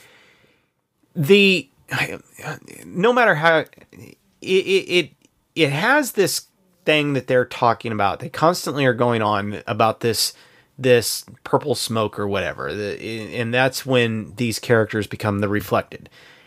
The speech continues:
And that's when they gain their powers. Now what they're effectively doing is kind of the, the gather 'em up type thing,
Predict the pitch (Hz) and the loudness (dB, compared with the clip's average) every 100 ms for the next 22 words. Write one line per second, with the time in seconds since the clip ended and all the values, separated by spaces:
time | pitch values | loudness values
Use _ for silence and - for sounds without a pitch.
0 | _ 123 131 147 147 147 147 135 127 123 | _ -4 0 0 0 0 0 2 2 0
1 | 120 107 - 120 113 113 107 107 92 - | -4 -8 0 2 2 -2 -6 -6 -8 -10
2 | - - _ _ _ _ _ _ - 131 | -16 -20 _ _ _ _ _ _ -6 2
3 | 160 196 185 170 170 147 131 104 - - | 4 6 6 4 6 4 4 0 -6 -2
4 | 120 - 214 220 160 143 117 - 139 143 | 0 2 0 2 2 2 0 -2 2 4
5 | 120 110 107 - 120 120 117 - - - | 2 0 -6 -6 -2 0 0 -4 -8 -4
6 | 147 160 214 247 196 170 165 151 135 123 | 0 0 2 0 0 -4 2 4 4 2
7 | 113 - 123 120 104 123 127 143 139 120 | 0 -4 -2 -2 0 0 2 2 0 0
8 | 110 147 _ - 196 180 - - 202 214 | 0 -2 _ -6 -4 -4 -6 -2 -2 -2
9 | 214 | -10